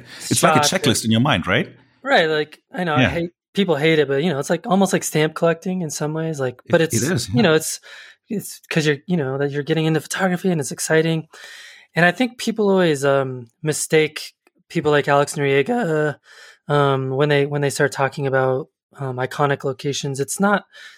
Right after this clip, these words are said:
Speaker 2: to say that iconic is bad, right? It's,
Speaker 1: No.
Speaker 2: I think it's, it's more that w-,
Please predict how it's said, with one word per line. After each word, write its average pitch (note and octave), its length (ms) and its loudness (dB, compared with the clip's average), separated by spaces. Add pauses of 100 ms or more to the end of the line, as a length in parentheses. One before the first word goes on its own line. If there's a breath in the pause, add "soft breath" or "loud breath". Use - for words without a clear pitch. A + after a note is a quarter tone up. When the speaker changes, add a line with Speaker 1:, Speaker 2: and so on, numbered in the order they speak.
(180)
Speaker 2:
to E3 100 2
say D3+ 300 4
that C#3+ 160 2
iconic D3 460 -2 (380)
is C#3+ 160 -6
bad, B2 380 0
right? C3 300 -2
It's, - 280 -6 (240 loud breath)
Speaker 1:
No. A2+ 400 0
Speaker 2:
I E3+ 60 2
think B3+ 260 0
it's, B3 340 0
it's - 200 -4
more G3+ 380 2
that D3+ 220 4 (140)
w-, F3+ 220 -10